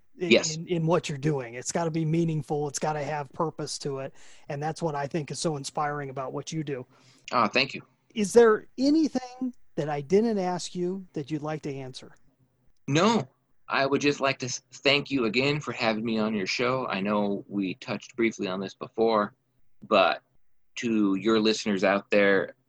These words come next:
Speaker 2: you provide such a valuable service. Your interviews are great. I enjoy learning about the other guests, but also your own,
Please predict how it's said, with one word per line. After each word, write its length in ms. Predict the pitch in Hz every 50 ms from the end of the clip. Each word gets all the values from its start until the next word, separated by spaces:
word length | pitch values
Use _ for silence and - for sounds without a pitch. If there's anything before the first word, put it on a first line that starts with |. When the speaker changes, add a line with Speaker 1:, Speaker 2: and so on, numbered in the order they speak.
| _ _ -
Speaker 2:
you 220 | 101 104 117 123
provide 520 | 123 - 113 92 - 95 92 95 98 98 -
such 340 | - - 143 143 - -
a 260 | 113 95 90 85 64 - _ _ _ _ _ - - -
valuable 600 | 92 - 101 101 139 147 143 143 120 98 95 87
service. 500 | 85 - - 139 143 - 92 87 - -
Your 340 | - 95 92 87 82 85 - -
interviews 460 | - 131 143 139 123 127 135 131 120 113
are 80 | 107
great. 400 | 92 101 104 104 104 113 110 - - _ _ _ _ _ -
I 100 | 98 101
enjoy 320 | 95 85 95 95 107 107
learning 400 | 98 95 104 107 110 113 117 107
about 320 | 104 107 101 98 98 - _ _
the 120 | - 104 101
other 180 | 104 104 -
guests, 420 | - - 117 120 117 107 - - - _
but 260 | 104 110 107 101 - - _
also 360 | - 113 120 123 123 - 120
your 360 | 107 98 92 98 92 90 - -
own, 480 | - 110 123 139 143 135 117 95 90 -